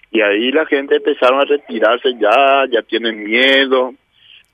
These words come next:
poca gente ya entra en la estancia, hasta que el, eh, el lunes a la tarde,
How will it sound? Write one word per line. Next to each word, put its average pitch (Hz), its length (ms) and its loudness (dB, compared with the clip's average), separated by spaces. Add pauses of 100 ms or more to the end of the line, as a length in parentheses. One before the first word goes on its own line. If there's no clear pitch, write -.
(200)
poca 117 360 0
gente 117 320 0
ya 104 160 0
entra 110 260 2
en 113 60 0
la 113 60 2
estancia, 127 840 2 (1160)
hasta 147 400 2
que - 140 0
el, 131 640 0 (220)
eh, 117 720 0 (960)
el 135 140 2
lunes 151 240 0
a 170 40 4
la 156 100 4
tarde, 175 500 2